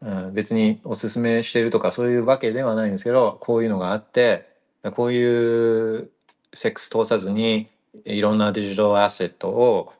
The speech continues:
あの、あの、ノンカストーディオに、うん、交換できる、自由に交換できるように、もしなるんだとすると、で、それは資金は当然ビットコインに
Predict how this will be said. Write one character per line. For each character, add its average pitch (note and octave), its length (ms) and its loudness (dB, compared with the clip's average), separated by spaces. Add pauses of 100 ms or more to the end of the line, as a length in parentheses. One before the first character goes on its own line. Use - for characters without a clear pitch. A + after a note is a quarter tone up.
(140)
あ A2+ 80 -10
の、 G2+ 560 -14
あ F#2 120 -16
の、 F2+ 380 -14 (460)
ノ G2 240 2
ン G2 40 0
カ A2 120 -6
ス - 100 -10
ト G2 180 -2
ー F#2 40 -2
デ F#2+ 80 -4
ィ E2+ 100 0
オ E2 100 -4
に、 A#2 240 -4 (280)
う F#2 60 -10
ん、 E2 100 -8
交 G2 220 -2
換 F#2+ 240 0
で F2 100 -4
き G#2 140 -6
る、 F2+ 100 -2
自 E2 180 -6
由 G2 160 0
に F2 200 -4
交 F#2 160 -4
換 F#2+ 200 -4
で F2+ 100 -4
き G#2+ 140 -4
る G2 100 -2
よ F2 220 -2
う F2 40 -8
に、 G#2 300 -4
も G2 140 -6
し A2+ 160 -8
な C3+ 100 2
る D#3+ 100 -2
ん A2+ 80 -4
だ F#2 100 0
と - 120 -12
す - 160 -6
る A2+ 100 -4
と、 G3 340 0 (240)
で、 G#2+ 80 0
そ - 120 -2
れ G#2 80 -2
は C#3+ 200 4
資 - 100 -10
金 F2+ 240 -6
は G2+ 240 0
当 F2+ 160 -4
然 G2 320 -4 (240)
ビ F#2 100 0
ッ - 40 -4
ト - 60 -20
コ D#2 120 -8
イ D2 60 -10
ン E2 60 -10
に F#2 220 -4